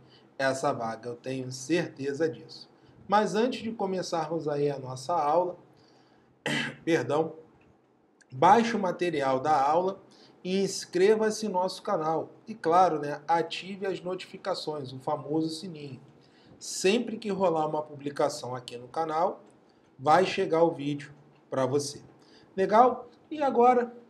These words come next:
vamos ao nosso combustível. Vamos a mais um depoimento de um membro da família M P P. Deixa eu sair daqui que tá cortando. E olha que depoimento bacana, pessoal,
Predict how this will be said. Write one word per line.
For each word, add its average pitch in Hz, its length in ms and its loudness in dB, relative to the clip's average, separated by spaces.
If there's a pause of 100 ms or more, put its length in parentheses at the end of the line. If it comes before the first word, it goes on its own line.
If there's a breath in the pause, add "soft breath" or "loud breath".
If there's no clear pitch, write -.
(140)
vamos 220 360 0
ao 220 120 0
nosso 202 320 -2
combustível. 202 640 -8 (560 soft breath)
Vamos 196 300 -2
a 190 140 2
mais 214 420 -2
um 233 80 0
depoimento 196 880 -2 (720 soft breath)
de 156 200 -4
um 202 100 0
membro 180 420 0 (440)
da 170 180 2
família 160 640 -2 (120)
M 147 200 -2
P 165 200 -2
P. - 220 -18
Deixa 143 220 -6
eu 165 40 0
sair 160 220 0
daqui 151 280 -2
que - 100 -20
tá 131 120 -6
cortando. 170 520 -2 (920 soft breath)
E 226 80 4
olha 285 260 8
que 285 140 -6
depoimento 240 720 0
bacana, 226 720 2
pessoal, - 480 -4